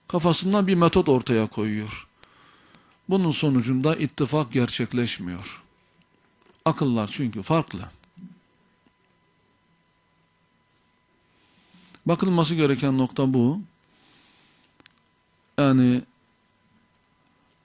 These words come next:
e, eğer peygamberi bir metot izlenmiyorsa orada yer alınamaz. Peygamberi metot izleyen insanlar ile birlikte olmak zorunda her Müslüman.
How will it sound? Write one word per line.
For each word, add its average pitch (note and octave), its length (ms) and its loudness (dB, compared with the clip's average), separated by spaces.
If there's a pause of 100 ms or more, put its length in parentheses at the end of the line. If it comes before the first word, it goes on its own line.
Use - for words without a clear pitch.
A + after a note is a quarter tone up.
(360)
e, A#2 360 -2 (360)
eğer C#3+ 320 0
peygamberi C#3 720 0
bir C#3+ 60 4
metot B2+ 420 0
izlenmiyorsa B2+ 1000 0 (2000)
orada C3+ 460 2
yer C3+ 260 0
alınamaz. A#2 840 -2 (2750)
Peygamberi C#3 560 2
metot B2 380 0
izleyen A#2 460 0
insanlar A2 920 -4
ile A2+ 280 -2
birlikte A2 440 -2
olmak A2 360 -2
zorunda G#2 500 -2
her A#2+ 120 0
Müslüman. F#2+ 440 -8